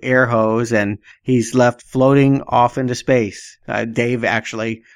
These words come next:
ironically, makes the comment later that he'll be the first man to Saturn, but he doesn't go to rescue him. This is another big difference. I mean, certainly one of the big famous scenes in the movie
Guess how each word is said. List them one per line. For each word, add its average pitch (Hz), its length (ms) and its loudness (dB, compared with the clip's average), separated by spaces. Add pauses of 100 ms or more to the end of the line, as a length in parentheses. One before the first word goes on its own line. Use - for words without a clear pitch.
(140)
ironically, 120 800 -2 (380)
makes 131 300 -2
the 113 100 -8
comment 113 520 -2
later 131 400 -2
that 110 200 -2
he'll 127 120 0
be 117 140 0
the 120 100 0
first 123 300 -2
man 123 380 -4
to 113 280 -2
Saturn, 123 680 -4 (240)
but 139 120 2
he 156 80 6
doesn't 190 300 2
go 202 160 4
to 190 80 2
rescue 170 420 0
him. 101 240 -12
This 117 160 -10
is 127 140 -4
another 131 400 2
big 123 480 2
difference. 117 340 0
I 110 60 0
mean, 107 260 -4 (320)
certainly 120 540 0
one 117 160 2
of 113 80 0
the 113 40 0
big 113 200 2
famous 120 500 0
scenes 123 600 2
in 123 140 2
the 120 60 2
movie 113 580 2